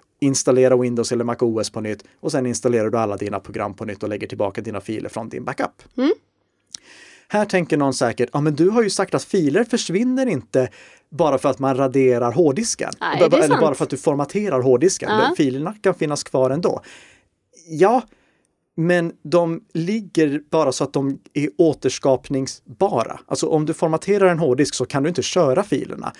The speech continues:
Speaker 1: Du måste köra ett återskapningsprogram som försöker återskapa resterna av dem. Så om du formaterar hårddisken, då kan inte ett skadeprogram som har funnits på hårddisken köras igen. Det är omöjligt, tekniskt omöjligt för
Speaker 2: Aha.
Speaker 1: det skadeprogrammet att komma tillbaka.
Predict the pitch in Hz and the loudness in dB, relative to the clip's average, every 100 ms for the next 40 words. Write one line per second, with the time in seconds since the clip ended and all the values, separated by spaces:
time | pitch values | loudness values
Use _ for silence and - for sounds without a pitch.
0 | - _ 143 147 151 160 139 135 156 131 | -18 _ -4 -4 0 2 2 4 2 2
1 | - 135 123 131 120 131 165 175 - 117 | 0 0 0 -4 -4 -2 0 0 -2 -4
2 | 120 127 131 139 143 - 113 185 165 139 | -2 -2 0 2 2 2 -2 0 0 0
3 | 139 143 - 175 127 104 - - - - | 0 -2 -2 0 0 -2 -4 -6 -8 -18
4 | - - 151 139 - _ _ - 185 233 | -20 -4 0 0 -2 _ _ 2 4 4
5 | 190 - 175 147 - 170 147 127 120 113 | 0 2 2 2 0 0 2 2 2 2
6 | 127 - 110 107 _ _ 151 143 - 180 | 0 0 -6 -8 _ _ -4 -4 -2 0
7 | 175 156 - 156 113 101 - 117 107 - | 0 -2 -2 0 -2 -4 -2 0 -2 -4
8 | 117 - - 135 - - 117 131 117 - | -4 -2 0 2 0 -4 0 0 0 -2
9 | 120 - 156 131 - 185 139 151 160 - | -6 -2 0 0 2 2 4 0 -4 -2
10 | 135 127 135 117 117 123 - 107 - 135 | 2 2 2 0 0 -4 -4 -6 -2 -2
11 | 110 95 98 120 123 127 113 120 139 131 | -2 -4 -8 -6 -2 -2 -2 0 2 2
12 | 123 117 - - 156 147 127 117 147 120 | 2 0 -2 -4 -2 -2 -4 -2 -2 0
13 | 120 123 339 359 - 440 180 107 - - | 2 2 4 2 2 2 2 -2 -6 -8
14 | 107 107 117 110 104 120 113 - | -6 -8 -10 -10 -2 -2 -2 -8